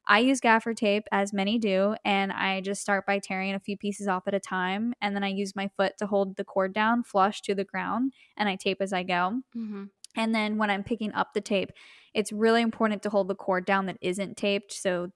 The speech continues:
Speaker 1: the exposed part of the cord, for example, the part that's, like, under the backdrop, with your foot, and then rip the tape up as you go, moving your foot along with it. You know, if you try to pick it all up at one time, the cord and the tape,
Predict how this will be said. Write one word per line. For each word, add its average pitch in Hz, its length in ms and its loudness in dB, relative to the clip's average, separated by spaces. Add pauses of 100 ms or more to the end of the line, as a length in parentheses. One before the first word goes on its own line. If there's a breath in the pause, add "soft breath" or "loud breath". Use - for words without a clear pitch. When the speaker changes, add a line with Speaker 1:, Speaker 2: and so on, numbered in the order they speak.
(140)
Speaker 1:
the 190 80 0
exposed 180 540 -2
part 208 180 4
of 202 60 2
the 208 80 -2
cord, 202 340 4
for 202 100 0
example, 185 440 -4
the 185 120 -6
part - 300 -2
that's, - 180 -10
like, - 320 -6
under 190 220 -2
the 185 100 -4
backdrop, 214 500 0 (440 loud breath)
with 240 140 2
your 247 100 2
foot, 240 400 4
and 214 160 -2
then 208 140 -4
rip 202 300 0 (200)
the 202 140 0
tape 180 340 -2
up 214 340 2
as 190 280 0
you 190 120 -2
go, 180 300 0
moving 196 300 -2
your 180 120 -6
foot 180 360 -4 (340)
along 180 380 -2
with 175 200 -6
it. 254 220 0 (500)
You 226 120 0
know, 208 140 2
if 196 100 -4
you 220 80 0
try 202 180 4
to 190 100 2 (120)
pick 208 180 0
it 190 80 0
all 175 160 0
up 175 240 -4 (240)
at 196 160 2
one 196 160 0
time, 185 280 -2
the 185 100 -2
cord 185 260 0
and 180 160 -4
the 185 60 -6
tape, 190 340 -4